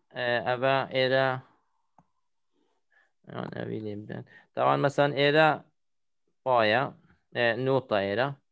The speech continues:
ایره پایه. کت کت سالب یک. اه، یعنی هر بر خوب ده، هر نیف خطک آنده نوتا. اوه نوتا کدیه. ایره نوتا کدیه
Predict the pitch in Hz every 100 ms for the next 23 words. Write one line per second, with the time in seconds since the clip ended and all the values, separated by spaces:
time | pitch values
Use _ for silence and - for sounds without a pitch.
0 | _ _ _ _ _ _ _ _ _ _
1 | _ _ - 123 135 151 147 131 104 92
2 | - _ _ _ _ 113 113 117 117 117
3 | - 117 110 101 101 104 - _ _ _
4 | _ _ _ _ _ _ 113 107 107 107
5 | 107 - _ _ _ _ _ _ _ _
6 | _ _ _ 120 120 123 143 170 147 135
7 | 135 - 135 117 123 151 139 135 135 123
8 | - 117 110 120 139 - - 117 110 104
9 | 113 143 - _ _ - 127 120 101 -
10 | - _ _ _ _ _ _ - 117 131
11 | 147 135 120 101 - 98 98 101 104 _
12 | _ _ _ _ _ 113 117 127 131 120
13 | - 104 - 104 98 104